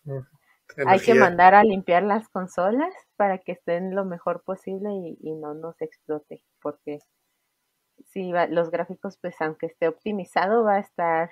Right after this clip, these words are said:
Speaker 2: pesadito, ¿no? Sí, con el, el Resident Evil Village sí, sí se escucha totalmente el trabajo que, que hace la consola, a diferencia de otros juegos que, pues, no,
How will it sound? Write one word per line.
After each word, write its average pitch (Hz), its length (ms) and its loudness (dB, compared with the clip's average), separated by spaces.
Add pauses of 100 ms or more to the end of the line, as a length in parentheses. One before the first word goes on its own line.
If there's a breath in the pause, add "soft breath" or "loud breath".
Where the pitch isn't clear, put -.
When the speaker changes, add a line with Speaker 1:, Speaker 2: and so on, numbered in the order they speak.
(180)
Speaker 2:
pesadito, 156 640 -4
¿no? 190 260 -8
Sí, 202 160 -6
con 185 220 0
el, 185 320 0
el 175 240 0
Resident 190 420 -2
Evil 196 300 -2
Village 196 560 -2
sí, 170 460 -8
sí 175 140 -14
se 180 120 -10
escucha 190 600 -10 (420)
totalmente 175 720 2
el 165 120 -2
trabajo 156 540 0
que, 143 540 -4 (140)
que 160 80 -2
hace 165 200 -2
la 160 140 0
consola, 139 560 -8 (340)
a 165 140 8
diferencia 160 520 2
de 170 80 4
otros 160 260 -2
juegos 160 320 -2
que, 151 300 -4
pues, 139 240 -14
no, 151 300 -14